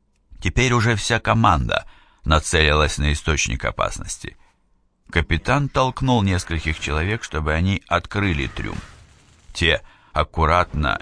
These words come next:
и боязно подошли к краям двустворчатой двери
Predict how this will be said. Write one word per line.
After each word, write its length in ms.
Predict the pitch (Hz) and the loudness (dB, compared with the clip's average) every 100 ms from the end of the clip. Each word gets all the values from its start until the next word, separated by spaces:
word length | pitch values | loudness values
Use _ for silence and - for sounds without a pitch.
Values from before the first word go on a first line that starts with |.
| - | -6
и 120 | 82 | -6
боязно 720 | 73 69 98 92 85 73 76 | -2 2 2 4 0 0 -2
подошли 540 | 71 76 78 - 80 78 | -4 -4 -4 -4 -4 -6
к 80 | - | -4
краям 440 | - 73 71 67 | -2 0 0 -2
двустворчатой 720 | 67 - 62 64 - 50 57 | -6 -8 -6 -6 -8 -10 -12
двери 360 | 52 117 131 | -8 -6 -6